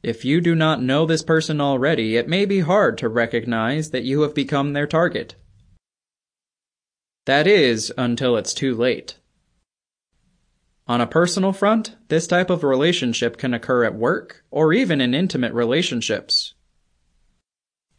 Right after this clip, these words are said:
Consider your place of work. Do you have a boss that makes your life a misery by demanding work at higher and quicker levels constantly?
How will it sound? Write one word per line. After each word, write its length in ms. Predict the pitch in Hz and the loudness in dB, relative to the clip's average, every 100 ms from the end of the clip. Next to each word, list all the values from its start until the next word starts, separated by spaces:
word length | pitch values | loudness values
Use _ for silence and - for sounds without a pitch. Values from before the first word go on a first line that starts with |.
| _ _ _ _ _ _ _ _ _ _ _ _ | _ _ _ _ _ _ _ _ _ _ _ _
Consider 580 | - 190 190 - 277 147 | -2 0 2 2 4 4
your 200 | 110 113 | 2 0
place 300 | 110 160 156 | 2 0 2
of 100 | 123 | -2
work. 440 | 123 160 - - - _ _ _ _ _ _ _ _ _ _ _ _ _ _ | 0 0 -2 -8 -20 _ _ _ _ _ _ _ _ _ _ _ _ _ _
Do 80 | - | -8
you 180 | 110 143 | -2 0
have 220 | 156 156 | 2 0
a 60 | 135 | 0
boss 500 | 113 107 127 - - | 0 2 0 -2 -4
that 180 | 131 117 | -4 -2
makes 260 | 127 127 | -2 -2
your 120 | 131 | -4
life 320 | 120 104 117 123 | 0 0 0 -2
a 40 | |
misery 680 | 110 107 107 131 143 160 165 - - | -2 -2 -2 0 0 0 -4 -8 -4
by 100 | 120 | -2
demanding 560 | 117 117 131 135 123 | 0 2 0 0 -2
work 280 | 117 131 131 | 0 0 0
at 80 | 113 | -4
higher 520 | - 113 123 131 127 | -2 -2 0 2 0
and 140 | 113 | -2
quicker 380 | 107 139 139 135 | -4 -6 -2 -2
levels 400 | 117 117 143 143 | 0 0 0 -2
constantly? 720 | - 120 120 - 160 165 190 | -2 -2 -2 -2 -4 -2 -4